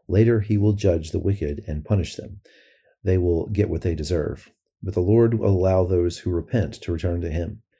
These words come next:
He always gives encouragement to those who are losing hope. Come to the Lord and leave your sin behind. Pray sincerely that he will help you to live a better life. Return to the Most High and turn away from sin. Have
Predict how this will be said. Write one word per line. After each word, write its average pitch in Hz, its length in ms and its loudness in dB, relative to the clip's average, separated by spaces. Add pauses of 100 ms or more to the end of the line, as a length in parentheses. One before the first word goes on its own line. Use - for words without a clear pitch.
(140)
He 107 100 0
always 98 280 4
gives 92 260 0
encouragement 92 640 -2
to 85 60 -4
those 82 400 -4
who 87 100 -2
are 78 100 0
losing 80 360 -4
hope. 82 280 -4 (800)
Come 113 160 2
to 113 100 -4
the 127 80 -2
Lord 80 380 0
and 82 200 -4
leave 92 240 2
your 92 120 0
sin 80 260 -4
behind. 78 480 -4 (460)
Pray 107 160 2
sincerely 104 640 0
that 85 180 -6
he 101 140 -6
will 92 360 2
help 101 220 -4
you - 300 -6 (100)
to - 80 -6
live 90 180 0
a 80 40 -8
better 78 260 -2
life. 85 400 -2 (500)
Return 117 360 0
to 117 80 2
the 92 80 2
Most 92 300 0
High 73 400 -4 (120)
and 80 160 -4
turn 98 160 2
away 82 220 0
from 78 180 -8
sin. 78 400 -4 (520)
Have 98 200 2